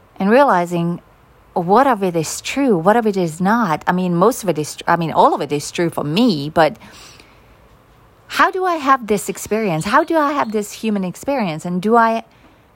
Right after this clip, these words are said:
do I share any common, common, commonalities with anyone else? And it became clear to me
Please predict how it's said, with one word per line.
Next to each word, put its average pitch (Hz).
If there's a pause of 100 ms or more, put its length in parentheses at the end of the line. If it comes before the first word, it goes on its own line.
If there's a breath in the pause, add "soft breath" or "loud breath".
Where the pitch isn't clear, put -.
do 220
I 226
share 247
any 202
common, 208 (180)
common, 196 (140)
commonalities 185
with 165
anyone 175
else? -
And 202
it 196
became 302
clear 269
to -
me 147